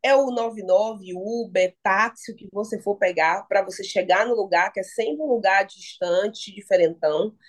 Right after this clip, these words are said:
É o, é o investimento pra você ir buscar o kit no dia anterior, na semana anterior, que seja. Então, tem um conjunto de investimento. A gente tá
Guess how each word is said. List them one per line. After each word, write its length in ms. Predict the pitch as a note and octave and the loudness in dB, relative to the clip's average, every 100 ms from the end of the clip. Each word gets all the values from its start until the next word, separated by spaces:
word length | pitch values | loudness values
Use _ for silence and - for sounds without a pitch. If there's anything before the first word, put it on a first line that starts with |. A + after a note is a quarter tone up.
| - - - _ | -20 -20 -20 _
É 160 | C#4 D4+ | 4 4
o, 220 | C#4 A3+ - | 4 -4 -2
é 80 | A#3+ | -2
o 100 | B3 | -2
investimento 720 | A#3+ B3 - A3+ B3+ D#4 C4 | -4 -4 -6 -6 -4 -6 -10
pra 160 | B3+ B3 | -6 -4
você 340 | A#3 A#3 A3 | -4 -2 -2
ir 160 | A3+ G#3+ | -2 -8
buscar 400 | G#3+ - A3 B3 | -12 -4 -2 -2
o 100 | B3 | -4
kit 440 | - A#3 C#4+ - C4+ | -10 -12 -10 -6 -2
no 180 | B3+ | -2
dia 200 | G3+ A3 | 2 2
anterior, 600 | G#3 G#3 F#3+ F3 F3+ G3+ F3 | 4 4 2 2 2 2 2
na 120 | F3+ | 0
semana 480 | - E3+ F3 F3+ F3+ | -2 -4 -4 -2 -4
anterior, 360 | F3+ F3 F3 | -4 -6 -6
que 80 | E3+ | -8
seja. 480 | - D#3 D#3 F#3+ - _ _ - | -8 -4 -2 -4 -8 _ _ -8
Então, 260 | F3+ G3+ | 0 0
tem 140 | G3+ A3 | 4 4
um 180 | A#3 A#3 | 4 4
conjunto 600 | A#3+ G#3+ G3 G3+ G#3+ A3+ | 4 4 4 2 2 -6
de 120 | G#3+ | -6
investimento. 680 | A3+ G#3+ A3 - D#3 - - | -4 -4 -4 -4 -4 -4 -2
A 80 | D#3+ | 0
gente 240 | E3 E3+ - | 0 -4 2
tá 260 | E3 D#3+ | 2 2